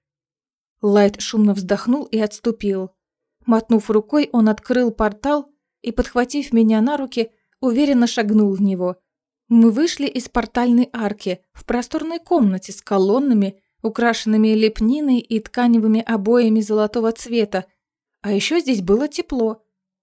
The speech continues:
Горячий солоноватый воздух наполнил мои легкие, но не вызывал ожидаемого счастья. Наоборот,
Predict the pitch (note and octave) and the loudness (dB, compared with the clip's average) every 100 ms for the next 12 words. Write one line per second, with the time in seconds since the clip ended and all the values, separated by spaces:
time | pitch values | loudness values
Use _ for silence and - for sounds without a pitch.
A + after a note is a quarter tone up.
0 | _ G#3 A3 A3+ A3 A3+ G#3+ A3 G#3+ G#3+ | _ 0 2 2 0 -4 -2 0 2 4
1 | G#3 G#3 G#3+ G3 D4+ B3 G3+ G#3 G#3 G#3 | 2 2 0 0 -4 -2 -4 -2 -2 0
2 | B3 A#3 A3+ G#3+ G#3+ G#3 G#3+ D4 C#4+ - | 0 2 2 4 4 2 0 -4 -6 -4
3 | G3+ G3 _ _ _ - E4+ F4+ E4+ D4+ | -6 -6 _ _ _ -16 -10 -2 0 2
4 | D4 A3+ - G#3 G3+ G3+ C4 A#3+ A#3 A#3 | 0 0 -2 -4 -2 0 0 0 0 -2
5 | - F#3+ F#3+ - F#3+ _ _ _ _ _ | -2 -2 -4 -6 -8 _ _ _ _ _
6 | _ A3 A3 G#3+ A3+ F#3 F#3+ | _ 0 2 2 2 0 -4